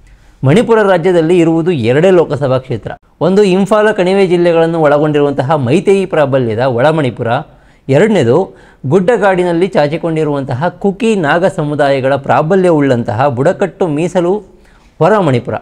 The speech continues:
ಎರಡೂ ಕ್ಷೇತ್ರಗಳಲ್ಲಿ ಕಳೆದ ಸಲ ಮೇಲುಗೈ ಸಾಧಿಸಿದ್ದಂತಹ ಬಿ ಜೆ ಪಿ ಈಗ ಮಕಾಡೆ ಮಲಗಿದೆ.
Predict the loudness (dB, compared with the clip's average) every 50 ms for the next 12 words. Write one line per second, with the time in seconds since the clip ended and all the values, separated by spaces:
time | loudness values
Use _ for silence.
0 | -10 -18 _ _ _ _ _ -6 -2 0 2 2 2 2 0 -2 0 0 0 0
1 | 0 2 2 2 2 2 2 0 -2 0 0 0 2 2 0 0 0 -2 -2 -2
2 | -2 -2 -2 0 0 0 0 0 -2 -2 -4 -4 -4 -6 -8 -8 -8 -6 -6 -6
3 | -6 -4 -4 -4 -4 -4 -2 0 0 2 2 2 2 0 0 -2 -4 -4 -4 -6
4 | -8 -12 -8 -6 -4 -2 0 0 0 -2 -2 -6 -6 -4 0 0 2 2 2 0
5 | 0 0 -2 -2 -2 -2 -2 -2 -2